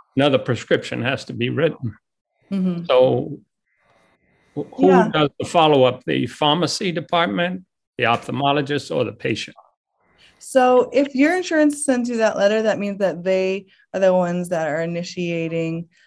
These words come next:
Speaker 2: a change. So they will send us a similar letter. And then our, for example, in our clinic, our technicians, um, go through those letters on a daily basis and will update the changes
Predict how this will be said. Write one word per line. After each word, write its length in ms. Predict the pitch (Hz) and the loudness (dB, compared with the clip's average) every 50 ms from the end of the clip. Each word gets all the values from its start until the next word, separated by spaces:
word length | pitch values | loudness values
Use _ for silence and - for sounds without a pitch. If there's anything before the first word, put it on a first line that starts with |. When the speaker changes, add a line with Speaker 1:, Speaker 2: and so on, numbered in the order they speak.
| _ _ - | _ _ -8
Speaker 2:
a 60 | 175 | -6
change. 500 | 175 - - 175 160 160 160 165 170 175 | -6 -6 -6 -6 -6 -4 -4 -6 -6 -6
So 460 | - - - 190 180 175 175 175 175 - - - _ _ _ _ - | -4 0 2 4 4 4 2 0 -2 -8 -20 -20 _ _ _ _ -4
they 320 | 170 196 202 208 220 240 | 0 2 2 2 2 2
will 180 | 254 262 254 247 | 2 2 2 0
send 320 | 247 - - 202 202 202 | -2 -4 -4 -4 -2 -2
us 180 | 196 202 202 - | -2 -4 -4 -6
a 60 | 165 | -8
similar 480 | 175 - 233 233 247 254 247 214 196 185 | -6 -4 -2 -2 0 0 2 2 2 2
letter. 320 | 175 160 156 160 165 175 | 0 -2 -4 -4 -6 -8
And 240 | 180 - 175 185 185 | -8 -6 -4 -4 -2
then 380 | 180 180 180 180 180 170 180 - - | 0 0 0 -2 -2 -4 -6 -8 -4
our, 460 | 175 180 180 180 175 175 175 170 - _ _ _ | -2 0 0 0 0 0 -2 -4 -6 _ _ _
for 200 | - 214 202 190 | -2 2 2 2
example, 260 | 190 185 196 180 180 170 | 2 2 0 -2 -2 -2
in 60 | 147 | -4
our 180 | - 165 180 180 | -2 -4 -4 -4
clinic, 340 | 180 - 165 165 170 165 _ _ - _ _ - | -4 -8 -8 -8 -10 -12 _ _ -20 _ _ -4
our 160 | - 185 190 | -2 -2 0
technicians, 800 | 185 226 190 - - 180 185 - 202 190 202 208 214 202 - - - - - | 0 -4 -4 -4 -4 -6 -4 -4 -4 -2 -2 -2 -2 -2 -6 -10 -14 -14 -10
um, 320 | - 175 170 165 165 170 _ - | -8 -6 -6 -6 -8 -8 _ 0
go 100 | 180 180 | 0 0
through 180 | 180 180 185 175 | 0 -2 -4 -2
those 260 | 170 165 165 165 165 | -2 -2 -2 -2 -2
letters 420 | 156 151 151 151 160 170 180 185 | -2 -2 -2 -2 -2 -4 -4 -4
on 160 | 185 165 165 160 | -6 -8 -6 -6
a 100 | 160 156 | -8 -6
daily 340 | 156 156 147 151 156 147 | -6 -6 -4 -4 -6 -6
basis 580 | 143 131 110 92 165 170 - 170 170 175 170 - | -8 -8 -8 -8 -10 -8 -6 -6 -6 -6 -8 -12
and 480 | - 165 160 156 156 151 151 151 151 _ _ _ _ _ - | -14 -12 -10 -8 -8 -8 -8 -10 -12 _ _ _ _ _ -8
will 200 | - 160 151 - | -6 -6 -4 -4
update 440 | - - 143 143 - - - - - | -6 -6 -8 -8 -10 -14 -14 -12 -10
the 80 | - 143 | -10 -10
changes 720 | 139 - 156 147 143 143 151 - 95 92 - - - - | -8 -6 -6 -4 -4 -4 -4 -6 -8 -8 -10 -10 -12 -14